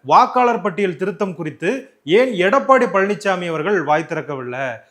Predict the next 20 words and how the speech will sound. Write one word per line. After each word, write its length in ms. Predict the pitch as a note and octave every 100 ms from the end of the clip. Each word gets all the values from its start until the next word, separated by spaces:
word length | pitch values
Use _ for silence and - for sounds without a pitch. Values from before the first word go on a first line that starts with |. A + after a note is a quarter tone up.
| -
இதனால 520 | D3+ G3+ F#3 E3 F#3+
முறைகேடாக 760 | E3+ A3+ A3+ A3 G3 F3+ G#3+
வாக்காளர் 520 | D#3 G3+ G#3+ A3+ A3
பட்டியல் 400 | D#3+ F3 A#3+ A3+
திருத்தம் 340 | D#3+ F#3+ G3+ F#3
செய்யக்கூடிய 840 | F3+ E3 D#3+ D3+ C3+ D3+ A3+ - _ B2
பாஜகவுக்கு 1040 | D3+ A3+ A#3+ C4 C4 G#3+ F#3 D3 E3 B3 C4 - -
எடப்பாடி 540 | F3+ C4+ A3+ C4 B3
பழனிசாமி 720 | - F3+ G3+ A3+ G#3+ G3+ F3
அவர்கள் 400 | D#3 C#3+ G3 A3
துணை 220 | - G3+
போகிறாரா 640 | A#3 G3 F3 D#3+ D3 D#3+ C#3
அப்படிங்கிற 340 | D#3 D#3 C#3+
ஒரு 140 | C3 A#2
கேள்வியை 520 | D3 F#3 F3 C3+ C3 A3+ - _ _
எதிர்க்கட்சி 420 | E3 C4 A#3 G#3+
தலைவர் 260 | G3+ F#3+ F3+
எடப்பாடி 400 | D3+ G3+ G3 G#3
பழனிசாமியை 600 | E3+ E3+ D#3+ E3+ D#3 C#3+
நோக்கி 600 | C3 D#3 - D3+ A#3+ -